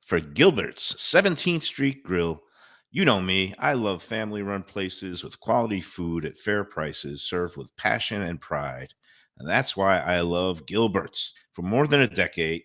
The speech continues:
Lenore, Beth, and Richie Gilbert have been serving up the best burgers, wings, ribs, salads, and desserts. It's a fast casual spot.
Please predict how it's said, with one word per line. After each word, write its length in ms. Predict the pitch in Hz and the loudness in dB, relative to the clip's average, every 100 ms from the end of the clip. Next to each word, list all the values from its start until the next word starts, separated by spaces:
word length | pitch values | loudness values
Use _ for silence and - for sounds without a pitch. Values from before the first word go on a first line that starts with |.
| _ | _
Lenore, 600 | - 92 113 135 156 165 151 | -6 0 4 4 4 2 0
Beth, 440 | 101 135 151 - | 2 2 2 -4
and 200 | 90 76 | -10 -4
Richie 280 | 113 - 139 | -4 -4 -4
Gilbert 440 | 98 82 80 85 | -2 -2 -2 -6
have 180 | 92 80 | -6 -6
been 120 | 82 | -6
serving 360 | 76 101 95 92 | -8 -6 -4 -6
up 180 | 85 - | -8 -8
the 80 | 160 | -14
best 540 | - 123 127 - - | -8 -6 -6 -10 -8
burgers, 520 | 92 95 101 98 92 | -4 0 0 0 -2
wings, 420 | 82 95 98 95 | -2 0 0 -4
ribs, 380 | 78 95 95 90 | -2 -2 -2 -4
salads, 540 | - 78 92 98 95 87 | -8 -2 0 0 -4 -8
and 120 | 92 | -8
desserts. 600 | 87 80 87 85 - - _ _ - | -6 -4 -4 -4 -8 -10 _ _ -6
It's 240 | 113 - | -6 -4
a 40 | 139 | -4
fast 420 | - 147 151 - | 0 0 -2 -2
casual 440 | 123 127 120 131 | -2 -2 -4 -8
spot. 400 | 120 - 104 104 | -8 -4 -2 -2